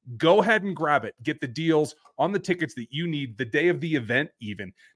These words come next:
They're flash deals for tickets on not just football, but all kinds of events, including music and other sports, the whole nine yards. The guarantee means that you're always going to get the best price, no matter what.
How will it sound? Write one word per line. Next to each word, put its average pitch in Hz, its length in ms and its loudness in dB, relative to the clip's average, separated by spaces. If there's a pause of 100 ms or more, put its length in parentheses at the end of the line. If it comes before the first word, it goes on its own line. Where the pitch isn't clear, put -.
(140)
They're 135 140 2
flash 170 400 2
deals 160 280 0
for 135 140 -8
tickets - 380 -4
on 123 260 -4
not 151 180 0
just 135 220 -8
football, 131 320 0
but 110 140 -4
all 120 160 -6
kinds 147 340 0
of 113 60 -2
events, 117 280 -6
including 107 360 -6
music 120 320 -4
and 101 100 -8
other 113 220 -4
sports, 120 420 -6
the 95 80 -16
whole 120 220 -6
nine 107 340 -4
yards. 120 420 0 (360)
The 139 80 -4
guarantee 202 420 6
means 185 220 -2
that 151 180 -4
you're 165 220 -4
always 175 480 6
going 151 240 0
to 143 60 -4
get 143 180 -4
the 127 80 -8
best 120 280 -2
price, 110 380 -6
no 143 100 -2
matter 160 280 4
what. 120 240 2